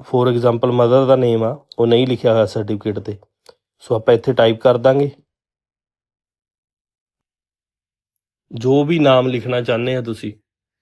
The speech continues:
ਜਿਸ ਚੀਜ਼ ਦੀ ਵੀ ਕਰੈਕਸ਼ਨ ਆ as a document, ਜਿਹੜੇ ਤੁਹਾਡੇ ਕੋਲ ਪ੍ਰੂਫ ਹੈਗੇ ਆ ਉਹਦੇ ਆਧਾਰ 'ਤੇ ਜਿਹੜੀ ਵੀ ਕਰੈਕਸ਼ਨ ਕਰਨੀ ਚਾਹੁੰਦੇ ਆ ਉਹ ਆਪਾਂ ਇੱਥੇ ਫਿਲ ਕਰ ਦਾਂਗੇ। ਜੇਕਰ ਮ੍ਰਿਤਕ ਦਾ ਆਪਣਾ ਨਾਮ ਆ, ਉਹਦੇ ਫਾਦਰ ਦਾ ਨਾਮ, ਮਦਰ ਦਾ ਨਾਮ,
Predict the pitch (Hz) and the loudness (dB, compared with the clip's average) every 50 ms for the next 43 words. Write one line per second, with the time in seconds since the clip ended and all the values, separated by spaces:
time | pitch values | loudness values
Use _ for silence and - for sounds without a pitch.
0 | _ _ _ - 110 127 127 123 - - 147 139 131 127 135 135 131 131 120 - | _ _ _ -6 -4 -2 -2 -2 -4 -4 -2 -2 0 0 -2 -2 -2 -2 -2 -2
1 | 120 113 107 - - - 120 117 110 107 110 113 - _ _ - 117 117 117 117 | -2 -2 -2 -4 -4 -4 -2 -2 -4 -6 -10 -14 -18 _ _ -2 0 2 2 2
2 | 117 127 127 123 120 120 110 - 127 120 123 123 120 117 113 113 117 113 127 127 | 2 0 0 0 -2 -4 -4 -4 -4 -2 -2 -2 -4 -4 -4 -4 -2 -2 -2 -2
3 | 131 127 120 117 113 - 120 113 - 123 117 113 107 - 117 110 110 117 127 131 | -2 -2 -2 -2 -4 -6 -8 -6 -4 -4 -4 -4 -4 -4 -4 -2 0 0 2 2
4 | 131 135 - 117 123 120 135 131 127 123 123 120 117 110 101 - 120 117 113 117 | 2 0 0 -2 -2 0 0 0 0 0 0 -2 -2 -4 -4 -6 -6 -4 -4 -6
5 | 117 123 127 135 139 131 135 123 113 - - 127 120 117 120 113 120 117 113 104 | -6 -4 -4 -6 -6 -4 -4 -6 -6 -6 -8 -8 -6 -6 -6 -4 -4 -6 -6 -6
6 | 113 107 110 113 123 131 131 135 135 - - 123 127 127 120 123 - 120 117 113 | -6 -6 -6 -6 -6 -6 -8 -8 -10 -10 -6 -4 -2 -2 -2 -2 -4 -4 -4 -4
7 | - 139 120 - 123 113 117 110 113 104 104 - 113 110 107 104 - _ _ _ | -4 -6 -6 -4 -6 -6 -6 -6 -6 -8 -8 -10 -10 -10 -10 -12 -14 _ _ _
8 | _ _ _ _ _ _ _ _ _ _ _ _ _ _ _ _ _ _ _ _ | _ _ _ _ _ _ _ _ _ _ _ _ _ _ _ _ _ _ _ _
9 | _ _ _ _ _ _ _ _ _ _ _ _ _ _ _ _ _ _ _ _ | _ _ _ _ _ _ _ _ _ _ _ _ _ _ _ _ _ _ _ _
10 | - 120 113 117 110 - 120 120 117 120 117 117 117 - - 120 127 123 123 117 | -14 -8 -6 -6 -4 -2 -2 -2 -2 0 -2 -2 -2 -2 -2 -2 0 0 0 0
11 | 113 - 120 120 123 123 123 123 123 123 123 120 120 120 127 123 - 131 113 110 | -2 -2 -2 -2 0 0 0 0 0 0 0 -2 0 -2 -2 -4 -2 -2 -2 0
12 | 110 120 117 117 123 120 123 120 120 117 117 113 113 110 120 120 120 127 127 123 | 0 0 0 0 0 0 0 -2 -2 -2 -2 -2 -2 -2 -4 -2 -2 -2 -2 -2
13 | 120 120 117 120 139 | -2 -4 -6 -8 -12